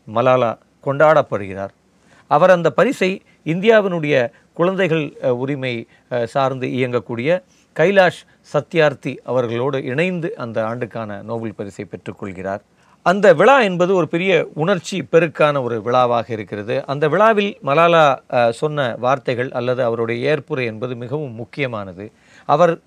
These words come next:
இந்த பரிசு என்பது தனிப்பட்ட மலாலாவுக்கு கிடைத்த பரிசு அல்ல என்று அவர் பதிவு செய்கிறார்.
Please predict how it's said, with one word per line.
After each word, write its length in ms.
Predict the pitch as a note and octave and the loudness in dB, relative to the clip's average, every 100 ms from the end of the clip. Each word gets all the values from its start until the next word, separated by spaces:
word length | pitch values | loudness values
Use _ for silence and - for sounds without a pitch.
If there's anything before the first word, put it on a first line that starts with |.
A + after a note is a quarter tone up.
| _ | _
இந்த 500 | F3+ G3+ G3 F3 - _ _ | -6 0 4 4 2 _ _
பரிசு 320 | - A#3+ - G#3+ | 2 2 2 -2
என்பது 460 | D3+ D3 E3+ G3+ _ _ | 0 0 0 -4 _ _
தனிப்பட்ட 640 | - F3+ A3+ A#3 G3+ C#4 C4 | 0 0 2 0 2 4 2
மலாலாவுக்கு 640 | D#3 D#3+ F3 E3 D3+ C#3+ C#3 | 2 2 2 2 0 -2 -4
கிடைத்த 340 | C3+ B2 A#2 | -2 -4 -4
பரிசு 360 | - C3+ C#3+ D3+ | -2 -2 -2 -2
அல்ல 320 | E3+ E3 B2 | 2 2 2
என்று 360 | - A2 A2+ D#3+ | -4 -12 -8 -6
அவர் 360 | A2+ G#2+ F#2+ F#2 | -6 -8 -10 -8
பதிவு 260 | A2+ A#2+ | -6 -6
செய்கிறார். 440 | G#2+ G#2+ F#2+ F#2+ | -8 -12 -10 -10